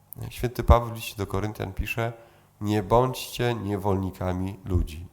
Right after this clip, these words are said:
Nie bądźcie niewolnikami ludzi. Bardzo ciekawy tekst. On jest włożony w, w opis daru umiejętności, żeby nie być niewolnikiem. Hmm?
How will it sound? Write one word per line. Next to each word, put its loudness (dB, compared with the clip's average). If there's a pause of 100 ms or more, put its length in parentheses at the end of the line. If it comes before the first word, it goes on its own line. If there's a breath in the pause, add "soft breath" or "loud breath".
(380)
Nie -8
bądźcie 2
niewolnikami -4
ludzi. -6 (340 soft breath)
Bardzo -10
ciekawy -8
tekst. -14 (960)
On 0
jest -2 (300)
włożony 2 (380 loud breath)
w, -18
w -10
opis 2 (160)
daru 4
umiejętności, -2 (680)
żeby -6
nie 0
być -2
niewolnikiem. -4 (960 soft breath)
Hmm? -12